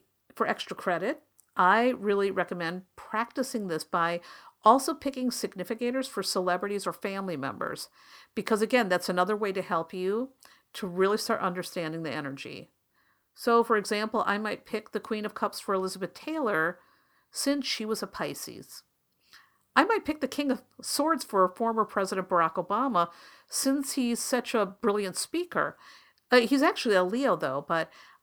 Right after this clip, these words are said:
I can see him so much being that King of Swords. So this is something, again, fun to play around with and practice.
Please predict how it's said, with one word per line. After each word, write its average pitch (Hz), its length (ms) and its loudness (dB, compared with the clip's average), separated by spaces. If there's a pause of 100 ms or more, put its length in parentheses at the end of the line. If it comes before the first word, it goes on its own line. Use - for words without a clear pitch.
(140)
I 208 160 6
can 208 200 -4
see 254 300 -2
him 185 180 0
so 226 420 0
much 220 320 -4
being 180 240 -6
that - 200 -6
King 185 380 -8
of 196 160 -6
Swords. - 600 -8 (640)
So - 200 4
this 254 180 -2
is 285 100 -4
something, 240 340 2
again, 208 280 -2
fun 202 260 -2
to 185 60 -2
play 170 260 -2
around 165 320 0
with 202 160 -6
and 156 80 -10
practice. - 720 -8